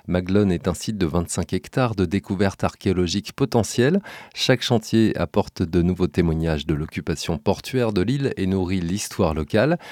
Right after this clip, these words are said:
Nous avons mis au jour un bâtiment du sixième siècle, sûrement une maison d'habitation. Une partie des murs a été démantelée au fil des siècles afin d'utiliser les pierres à d'autres fins.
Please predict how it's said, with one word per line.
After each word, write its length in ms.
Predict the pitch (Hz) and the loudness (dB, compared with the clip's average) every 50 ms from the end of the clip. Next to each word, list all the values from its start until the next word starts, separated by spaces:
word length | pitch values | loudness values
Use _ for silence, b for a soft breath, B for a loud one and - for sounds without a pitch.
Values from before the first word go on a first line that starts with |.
| B B B B | B B B B
Nous 140 | 80 73 71 | -6 -4 -2
avons 360 | 78 73 80 87 80 71 73 | -2 -2 0 0 0 0 0
mis 200 | 78 90 98 90 | 0 0 0 0
au 60 | 90 | 0
jour 300 | 82 76 87 110 104 85 | -2 0 0 0 0 0
un 80 | 82 80 | 0 -2
bâtiment 240 | 78 92 85 - - 104 101 110 135 143 107 | 0 -2 -2 -2 -2 -2 0 0 0 -2 -4
du 140 | 95 107 107 | -4 -6 -6
sixième 520 | - - - 156 151 123 104 120 113 104 | -4 -6 -4 -4 -4 0 2 2 2 2
siècle, 480 | 98 - - 143 156 175 - - - 104 | 0 -2 -2 -2 -2 -2 -4 -4 -4 -4
sûrement 520 | - - - 107 104 107 117 120 120 101 - | -4 -2 -2 0 0 2 2 2 2 0 0
une 180 | - 127 131 131 | -2 -2 0 2
maison 280 | 127 120 110 107 117 | 2 2 2 2 2
d'habitation. 560 | 104 92 85 78 - - 78 - - - 156 - B B B B B B B | 2 2 0 -2 -2 -4 -4 -2 -2 -2 -4 -4 B B B B B B B
Une 100 | 82 76 | -4 0
partie 260 | - 78 - - - | 0 -2 -2 -2 -2
des 120 | 92 82 80 | -2 0 2
murs 240 | 85 101 113 104 85 | 2 2 2 2 2
a 80 | 78 | 0
été 180 | 78 - - 104 | 0 0 -2 0
démantelée 540 | 92 92 123 120 104 92 82 - - - 117 | 2 2 2 4 4 2 -2 -2 -2 -2 -2
au 60 | 104 | -2
fil 260 | - - - 123 113 | -2 -6 -10 -8 -4
des 100 | 98 92 | -4 -4
siècles 420 | - - - - 131 127 - - | -4 -4 -2 -2 -2 -2 -2 -4
afin 200 | 92 - - 113 | -4 -2 0 0
d'utiliser 800 | 107 92 80 - - 92 85 85 80 78 92 110 120 117 98 - - - 80 82 | 0 0 -2 -4 -6 -4 -4 -4 -4 -2 0 0 0 0 0 -2 -2 -4 -4 -2
les 100 | 82 82 | -4 -4
pierres 400 | - - - 127 131 135 117 85 | -4 -2 0 2 2 2 4 2
à 80 | 80 | 0
d'autres 440 | 78 82 117 135 - - - - 95 | 0 2 2 2 2 2 0 -2 -2
fins. 260 | - - - 117 151 | -2 0 0 0 0